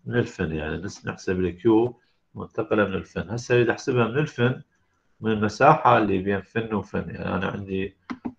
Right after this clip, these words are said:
وول ومخلي له، آه، اكيد اكثر من فن. اريد احسب الكيو من الفن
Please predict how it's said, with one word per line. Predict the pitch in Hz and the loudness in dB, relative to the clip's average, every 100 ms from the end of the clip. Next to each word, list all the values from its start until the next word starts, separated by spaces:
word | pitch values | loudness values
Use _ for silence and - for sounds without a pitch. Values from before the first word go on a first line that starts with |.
| - | 2
وول | 113 120 113 107 | 6 8 8 4
ومخلي | 90 - 95 98 98 | 2 -2 0 2 2
له، | 92 90 90 - _ _ - - - | 2 0 -2 -6 _ _ -20 -16 -6
آه، | 87 87 87 90 | -2 0 0 -4
اكيد | - 113 101 | 0 2 2
اكثر | - - - 95 | 0 -4 -2 -2
من | 85 82 | -2 -6
فن. | - 107 131 - _ _ _ _ _ - | -4 -4 -4 -8 _ _ _ _ _ -2
اريد | 98 104 | 2 2
احسب | 104 - 107 | 0 0 0
الكيو | 95 90 - 120 | 0 -2 0 0
من | 101 | 2
الفن | 104 - 101 95 - | -2 -2 -4 -4 -6